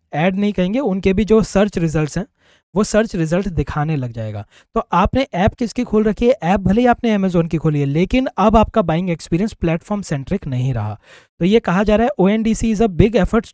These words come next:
towards democratizing, democratizing online retail space, e-commerce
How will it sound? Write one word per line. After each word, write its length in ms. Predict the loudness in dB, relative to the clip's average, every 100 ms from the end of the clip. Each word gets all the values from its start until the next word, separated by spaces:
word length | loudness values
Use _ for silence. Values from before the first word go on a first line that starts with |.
| -2
towards 360 | 2 2 0 -8 -2
democratizing, 840 | 0 0 0 -2 0 -2 -2 -4 -8 _ _ _ _ _ _ _ _ -4
democratizing 760 | -2 0 0 0 0 0 -2 -6 _
online 400 | -2 0 0 0 -2
retail 360 | -2 -6 -6
space, 320 | -12 -12 -14 _ -2
e-commerce 540 | 0 0 -2 -4 -8